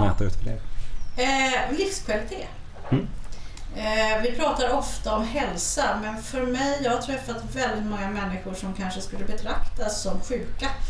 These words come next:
Speaker 1: men som i sin egen värld inte ser sig som sjuka. S-, men däremot, om man har en livskvalitet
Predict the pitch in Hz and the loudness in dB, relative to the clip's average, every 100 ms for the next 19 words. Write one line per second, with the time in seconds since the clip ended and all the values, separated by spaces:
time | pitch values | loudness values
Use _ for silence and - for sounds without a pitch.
0 | - - - 185 208 - 208 202 - 226 | 0 -2 -4 -6 -4 -4 -2 -2 -2 0
1 | 254 240 - 294 233 185 - - - 185 | 2 0 0 0 0 2 2 2 4 4
2 | 170 - - - - - - 196 - 170 | 6 6 8 6 6 4 2 0 0 0
3 | - - 135 - - - - 214 214 226 | -2 -2 -2 -4 -6 -6 -6 -6 -2 0
4 | 262 262 240 196 190 - 190 196 208 208 | 0 0 0 0 0 -2 -2 0 0 0
5 | 208 208 262 233 - - 190 190 311 320 | 0 0 -2 -2 -4 -4 -4 -4 -6 -4
6 | 262 | -4